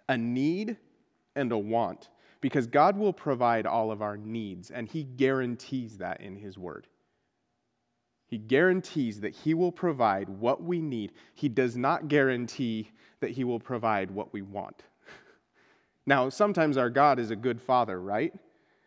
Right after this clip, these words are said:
And He provides on top of our needs, He provides what we want as well. And that's just, I guess you would call it icing on the cake, whipped cream on the, anyway. Uh, so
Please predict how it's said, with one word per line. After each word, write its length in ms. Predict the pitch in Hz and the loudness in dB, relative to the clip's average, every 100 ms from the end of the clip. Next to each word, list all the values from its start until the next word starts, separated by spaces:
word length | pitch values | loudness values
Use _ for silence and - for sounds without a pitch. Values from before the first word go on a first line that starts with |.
| _ | _
And 180 | 139 127 | 0 2
He 140 | 143 | 2
provides 760 | 123 151 123 123 143 131 120 - | 2 2 6 8 8 6 0 -6
on 180 | 139 127 | -2 -2
top 320 | 117 147 147 | 0 0 0
of 140 | 131 117 | 0 -2
our 120 | 110 | -2
needs, 320 | 113 110 104 | -2 -6 -6
He 120 | 120 | -8
provides 440 | 113 120 110 107 104 | -6 -2 0 -2 -2
what 120 | 98 | -6
we 100 | 104 | -6
want 380 | 101 104 92 95 | -6 -6 -6 -10
as 120 | 90 - | -14 -8
well. 280 | 92 - - _ _ - | -8 -8 -14 _ _ -10
And 120 | 110 | -2
that's 220 | 131 - | -2 -2
just, 240 | - 110 - _ _ _ _ 107 | -4 -4 -4 _ _ _ _ -8
I 60 | |
guess 240 | 98 95 107 | -8 -8 -8
you 60 | |
would 120 | 95 | -10
call 220 | - 104 82 | -8 -8 -8
it 100 | - _ _ _ _ - | -10 _ _ _ _ -12
icing 300 | 110 - 101 | -10 -8 -8
on 120 | 101 | -8
the 60 | 92 | -8
cake, 400 | - 120 - _ _ _ _ _ _ _ _ _ | -8 -8 -10 _ _ _ _ _ _ _ _ _
whipped 260 | - 113 - | -6 -6 -8
cream 380 | - 127 123 123 | -8 -6 -4 -6
on 180 | 117 107 | -8 -8
the, 200 | 104 101 _ _ - | -10 -12 _ _ -12
anyway. 240 | 117 92 82 _ - - - | -8 -8 -8 _ -20 -18 4
Uh, 360 | 139 135 123 104 | 8 10 8 4
so 480 | - 185 165 71 | 6 8 8 4